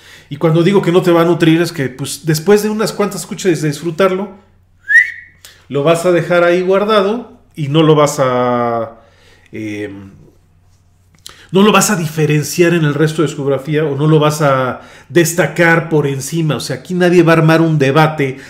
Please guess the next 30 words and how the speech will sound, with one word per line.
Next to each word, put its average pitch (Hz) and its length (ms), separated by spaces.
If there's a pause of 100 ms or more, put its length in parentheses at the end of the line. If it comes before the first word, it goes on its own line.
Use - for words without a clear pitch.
al 151 340
Iron 156 220
Maiden 156 320
de 131 140
cuál 147 180
es 147 60
su 127 140
mejor 120 320
trabajo 135 500
o 120 160
cuál 135 200
trabajo 123 420
vale 127 200
la 113 160
pena 123 280
conservar 113 580 (280)
y 123 120
cuál 143 320
no. 151 160 (280)
Todo 220 200
está 208 220
igual. 202 420
El 180 100
que 170 100
tengas 202 420
está 185 220
bien. 185 420 (1040)
Así 180 260
de 165 80
fácil. 160 320